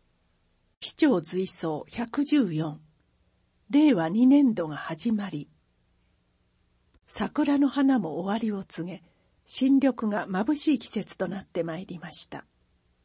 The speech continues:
新年度も始まり、一ヶ月が過ぎましたが、今年は新型コロナウイルス感染症の影響から、多くの行事やスポーツ大会などが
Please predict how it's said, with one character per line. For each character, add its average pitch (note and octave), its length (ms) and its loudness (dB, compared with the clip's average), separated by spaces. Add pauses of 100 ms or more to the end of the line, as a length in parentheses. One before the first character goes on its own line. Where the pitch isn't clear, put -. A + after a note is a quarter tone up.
(720)
新 C#4 400 2
年 C#4+ 220 2
度 F3 120 -4
も E3+ 80 -6
始 F#3+ 300 -6
ま F#3+ 160 -8
り、 F3 200 -6 (140)
一 A3 180 -2
ヶ C#4 140 0
月 A3+ 260 -2
が D#3+ 120 -6
過 D#3 120 -12
ぎ G#3+ 140 -4
ま G3+ 140 -8
し - 100 -16
た D3 140 -10
が、 C#3+ 180 -14 (920)
今 A#3 180 -2
年 B3 300 0
は G#3+ 180 0 (380)
新 D4 320 4
型 D4 240 2
コ C#4 100 0
ロ B3+ 140 4
ナ A#3 160 4
ウ B3 120 4
イ B3+ 60 4
ル G3 100 -2
ス - 140 -12
感 A3 240 -4
染 A#3 240 0
症 G#3 240 -2
の G3+ 100 -4
影 G#3 180 -4
響 G3 220 -4
か - 160 -8
ら、 G3 160 -10 (640)
多 C#4+ 200 4
く G3 160 -4
の E3+ 120 -4
行 A3+ 260 0
事 D#3 160 -8
や D#3+ 140 -8 (180)
ス - 200 -14
ポ C#4+ 160 4
ー C4+ 40 2
ツ - 140 -8
大 B3+ 200 0
会 D#3+ 220 -6
な F#3 140 -6
ど G#3+ 120 -8
が D3+ 200 -10